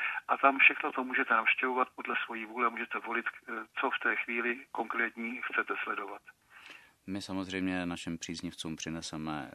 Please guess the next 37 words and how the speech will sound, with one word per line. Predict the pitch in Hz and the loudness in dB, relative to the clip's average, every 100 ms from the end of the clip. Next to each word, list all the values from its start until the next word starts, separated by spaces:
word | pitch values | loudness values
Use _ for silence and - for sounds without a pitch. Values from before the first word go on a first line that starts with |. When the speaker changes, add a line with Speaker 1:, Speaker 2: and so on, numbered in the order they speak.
| - | -12
Speaker 2:
jak | - 92 - | -4 -2 -2
link, | 85 80 80 | -2 -2 -4
tak | - - | -8 -8
i | 78 | -6
informace | 87 - 87 82 80 - 78 | -6 -6 -4 -4 -6 -6 -4
další | 71 80 - 78 | -4 -6 -8 -10
a | 73 | -10
detailnější | 71 80 80 78 - - | -8 -6 -6 -6 -6 -6
o | 82 76 - | -6 -8 -8
tomto | 80 - 80 - - | -8 -6 -8 -10 -8
kongresu. | 95 90 92 - - - - - | -2 -2 -2 -6 -8 -12 -14 -2
Já | - | 0
bych | 139 | 2
se | 160 | 2
rád | 143 131 | 2 2
vrátil | 107 - 123 | 2 0 -4
k | |
tomu | 113 123 | 0 -2
prvnímu | - 98 104 113 117 | 0 -2 0 -2 -2
tématu. | 90 95 104 76 | -2 -2 -2 -2
Jak | 80 | -2
se | - | 0
stane | 131 - - 90 98 | 0 -2 0 2 2
to, | - 95 | 0 -4
že | 98 | -4
vy | 87 80 80 87 156 - | -6 -6 -4 -4 -6 -10
se | - - 85 80 - - | -8 -6 -6 -6 -8 -12
ocitnete | 85 - 95 - 104 120 110 | -8 -4 -6 -2 -2 -2 -4
v | |
britském | - - - 104 101 - | -4 -6 -4 -4 -4 -2
parlamentu? | 85 92 85 87 | -2 0 -2 -4
Proč | - 98 | -4 -2
zrovna | 110 120 | 2 2
Británie | 92 101 98 107 107 95 80 76 | 2 0 2 4 4 4 0 -2
a | 82 | -6
prezentace | 82 82 85 87 - 87 80 | -6 -4 -4 -6 -6 -8 -6
jógy, | 80 78 80 | -6 -6 -6